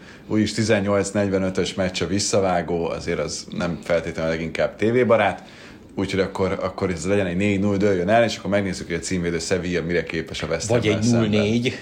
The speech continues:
Speaker 2: ugye?
Speaker 1: Akár. Nem ez történt, nekem picit ilyen inkább úgyis meg lesz az előbb-utóbb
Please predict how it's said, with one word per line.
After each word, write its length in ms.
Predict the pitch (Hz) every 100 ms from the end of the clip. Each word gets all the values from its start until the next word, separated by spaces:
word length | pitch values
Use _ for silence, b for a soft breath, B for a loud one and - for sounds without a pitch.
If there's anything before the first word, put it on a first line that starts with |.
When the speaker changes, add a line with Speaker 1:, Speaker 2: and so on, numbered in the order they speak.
| 107
Speaker 2:
ugye? 200 | 104 123
Speaker 1:
Akár. 520 | 120 - 87 104 110 B B B B
Nem 240 | - 151 147
ez 180 | 104 -
történt, 640 | 139 160 180 180 170 -
nekem 380 | 151 147 147 139
picit 400 | 143 - 107 107 - - - 90 55 62 80
ilyen 400 | 113 120 127 127
inkább 460 | 147 151 135 110 -
úgyis 340 | 156 147 123
meg 200 | 117 113
lesz 200 | 110 101
az 100 | 101
előbb-utóbb 640 | 104 101 90 95 95 87